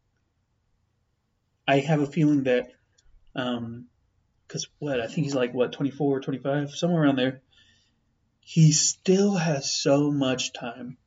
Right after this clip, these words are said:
that he could, um, he can always come back. You know what I mean?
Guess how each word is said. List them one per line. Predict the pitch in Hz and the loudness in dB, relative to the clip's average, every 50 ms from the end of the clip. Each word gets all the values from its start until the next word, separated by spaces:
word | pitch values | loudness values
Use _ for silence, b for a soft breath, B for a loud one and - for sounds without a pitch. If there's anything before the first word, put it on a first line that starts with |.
| _ _ _ _ _ _ _ _ _ _ _ _ _ _ _ _ _ _ _ _ - | _ _ _ _ _ _ _ _ _ _ _ _ _ _ _ _ _ _ _ _ -4
that | 143 135 127 | -4 -2 0
he | - 156 143 | 0 0 0
could, | - 143 131 151 | 2 2 2 2
um, | 135 127 123 123 120 120 120 117 123 123 - - _ _ _ _ _ _ _ _ _ _ _ _ _ _ _ _ _ _ _ _ _ _ _ _ _ _ _ _ _ _ _ _ _ - - | 2 4 4 2 2 0 -2 -6 -8 -12 -16 -20 _ _ _ _ _ _ _ _ _ _ _ _ _ _ _ _ _ _ _ _ _ _ _ _ _ _ _ _ _ _ _ _ _ -14 -6
he | - 160 151 | -4 -2 0
can | 165 147 | 2 2
always | 147 147 151 156 143 147 | 4 4 4 4 2 2
come | - - 151 143 | 0 0 2 2
back. | 147 170 180 160 160 - - _ _ _ _ _ _ _ _ _ _ _ _ _ _ _ _ _ _ _ _ _ _ _ _ _ _ _ _ _ _ _ _ _ _ _ _ _ _ _ _ _ _ _ _ | 4 4 2 2 0 -4 -10 _ _ _ _ _ _ _ _ _ _ _ _ _ _ _ _ _ _ _ _ _ _ _ _ _ _ _ _ _ _ _ _ _ _ _ _ _ _ _ _ _ _ _ _
You | 139 139 | 4 4
know | 143 | 6
what | 151 151 | 6 6
I | 147 | 6
mean? | 156 185 208 208 - | 4 4 4 2 0